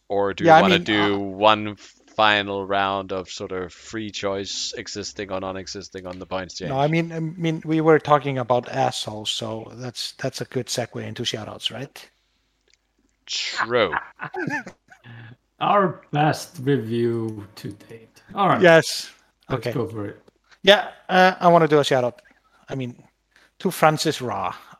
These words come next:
Speaker 2: I, I, I doubt he's listening, but he gave us a fantastic review the other day.
Speaker 1: Where was that
Speaker 3: He might
Speaker 1: review
Speaker 3: even be a
Speaker 1: posted,
Speaker 3: bot.
Speaker 1: by the way?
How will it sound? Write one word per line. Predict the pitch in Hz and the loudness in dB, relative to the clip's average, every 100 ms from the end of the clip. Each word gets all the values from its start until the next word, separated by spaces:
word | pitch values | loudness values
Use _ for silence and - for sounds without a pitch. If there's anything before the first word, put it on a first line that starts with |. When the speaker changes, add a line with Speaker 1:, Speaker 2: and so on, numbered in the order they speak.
| _ - - | _ -18 -4
Speaker 2:
I, | 143 139 139 - | 2 4 4 0
I, | 131 139 143 | -2 0 0
I | |
doubt | - 151 165 | 6 8 8
he's | - 175 151 | 6 -2 -2
listening, | 151 180 180 175 _ _ _ | -2 0 0 -2 _ _ _
but | 139 | -10
he | - 151 | -6 -4
gave | - 151 139 | 4 4 4
us | 131 | -4
a | |
fantastic | - 131 - 135 - - | -2 -2 0 -4 -4 -14
review | 117 107 110 120 117 _ _ - | -14 -10 -8 -6 -8 _ _ -8
the | 131 | -4
other | 120 | -2
day. | 120 123 120 _ - - - _ _ _ - - | 0 -2 -4 _ -16 -16 -16 _ _ _ -18 -6
Speaker 1:
Where | 135 | -2
was | 180 - | -2 2
that | 120 | 2
Speaker 3:
He | 135 | 2
might | 120 143 | 2 4
Speaker 1:
review | 131 | 4
Speaker 3:
even | 123 | 4
be | |
a | 120 | 4
Speaker 1:
posted, | 139 110 | 2 0
Speaker 3:
bot. | 104 | -2
Speaker 1:
by | 85 85 | -4 -6
the | 80 | -6
way? | 80 | -10